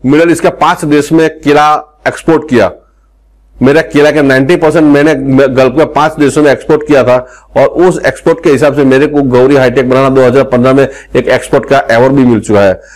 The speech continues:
आज तक केले की एक फसल में मेरे को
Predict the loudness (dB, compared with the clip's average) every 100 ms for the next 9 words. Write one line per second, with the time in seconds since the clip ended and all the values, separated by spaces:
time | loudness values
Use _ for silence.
0 | -20 -8 -4 -4 -2 -4 -4 -16 _ -4
1 | 0 0 2 0 0 -2 0 2 2 0
2 | -4 -20 _ 0 0 0 0 -2 -4